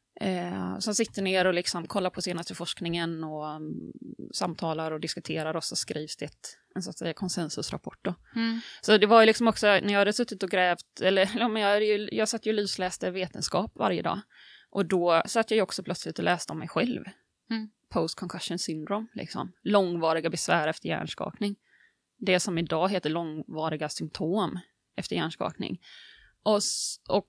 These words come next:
Speaker 1: när man då s-, när jag då också själv satt och läste om behandlingsformer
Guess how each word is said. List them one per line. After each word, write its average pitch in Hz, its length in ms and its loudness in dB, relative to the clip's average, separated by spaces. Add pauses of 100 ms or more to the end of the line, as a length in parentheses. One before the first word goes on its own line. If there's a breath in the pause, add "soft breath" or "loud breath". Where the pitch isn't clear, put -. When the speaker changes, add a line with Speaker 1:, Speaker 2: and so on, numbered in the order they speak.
(140)
Speaker 1:
när 190 140 0
man 190 140 2
då 185 100 4
s-, - 240 -2
när 190 100 0
jag 185 200 4
då 254 60 4
också 202 260 0
själv 180 180 2
satt - 240 -6
och 165 60 -6
läste 180 300 0 (120)
om 208 120 6
behandlingsformer 170 1700 -2